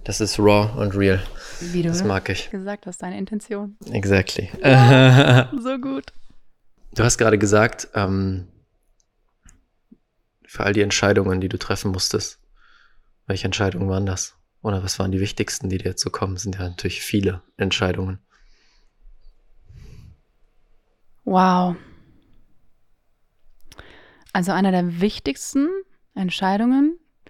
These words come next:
Speaker 2: die ich jetzt in der Retroperspektive, ja, in den letzten Jahren getroffen habe, war es wirklich, hierher zu gehen, nach Kapstadt, letztes Jahr im März, ohne ein festes Zuhause zu haben.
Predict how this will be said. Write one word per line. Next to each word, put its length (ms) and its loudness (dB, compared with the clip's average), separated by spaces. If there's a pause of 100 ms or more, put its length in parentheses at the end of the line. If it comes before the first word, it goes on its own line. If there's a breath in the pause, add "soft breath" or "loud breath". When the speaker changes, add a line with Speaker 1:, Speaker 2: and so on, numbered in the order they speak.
(720 soft breath)
Speaker 2:
die 420 2
ich 360 -16 (1800)
jetzt 380 -4 (500)
in 100 2
der 100 2
Retroperspektive, 680 -2
ja, 160 2
in 60 -2
den 100 -2
letzten 640 -4 (120)
Jahren 240 2
getroffen 420 0
habe, 220 2
war 100 2
es 100 -6
wirklich, 280 -4
hierher 320 -4
zu 180 -10
gehen, 240 -6 (640 loud breath)
nach 140 -4
Kapstadt, 600 -4
letztes 320 -6
Jahr 140 0
im 240 -2 (100)
März, 560 -2 (560 loud breath)
ohne 280 4
ein 460 -2
festes 340 -4
Zuhause 340 0
zu 160 -2
haben. 260 0